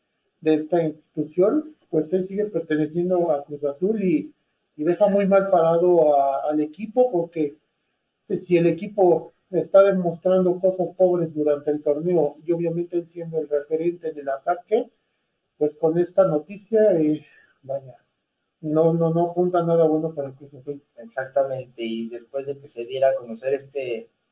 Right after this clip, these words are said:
Speaker 2: video, donde se le ve en una reunión dentro del hotel de concentración, donde se estaban quedando para disputar su encuentro, pues se ve que está con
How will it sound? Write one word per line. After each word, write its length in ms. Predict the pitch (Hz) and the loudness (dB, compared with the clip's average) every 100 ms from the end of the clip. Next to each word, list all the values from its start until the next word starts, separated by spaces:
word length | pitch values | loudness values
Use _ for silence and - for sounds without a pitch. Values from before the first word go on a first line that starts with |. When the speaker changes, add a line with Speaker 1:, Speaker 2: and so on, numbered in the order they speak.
| _ _ _ | _ _ _
Speaker 2:
video, 720 | 139 131 131 147 170 233 - _ | -12 -4 2 4 4 2 -2 _
donde 300 | 127 123 120 | -18 -16 -16
se 160 | 117 123 | -16 -16
le 180 | 123 120 | -8 -4
ve 640 | 139 147 147 143 135 123 | 2 4 4 2 -2 -6
en 100 | 123 | -10
una 560 | 135 139 131 123 113 - _ _ _ | -4 0 0 0 -4 -8 _ _ _
reunión 840 | 135 135 135 135 147 156 165 - _ _ _ _ - | -6 -6 -6 -4 0 2 0 -6 _ _ _ _ -6
dentro 360 | 165 185 180 | -2 0 0
del 100 | 151 | 0
hotel 240 | 123 151 151 | -2 -6 -6
de 120 | 165 | -8
concentración, 800 | 139 123 117 117 113 - 160 - | -10 -16 -10 -6 -6 -6 -8 -8
donde 280 | - 117 113 | -18 -18 -16
se 480 | - 117 110 107 _ _ _ _ _ | -8 -6 -4 -6 _ _ _ _ _
estaban 460 | _ - 147 156 151 | _ 0 2 2 -6
quedando 540 | - 131 156 165 202 - | -6 0 0 0 -4 -2
para 240 | 139 127 117 | 2 2 2
disputar 560 | 117 _ 120 - 139 | -6 _ -10 -4 -2
su 400 | 135 151 131 123 _ _ - | -4 -8 -8 -10 _ _ -18
encuentro, 640 | 131 131 147 151 151 180 143 | -18 -10 -8 -6 -4 -4 -2
pues 220 | 131 - | -8 -8
se 140 | 127 | -12
ve 120 | 139 | -12
que 120 | 139 147 | -14 -8
está 200 | 135 135 | -8 -6
con 320 | 139 135 | -8 -8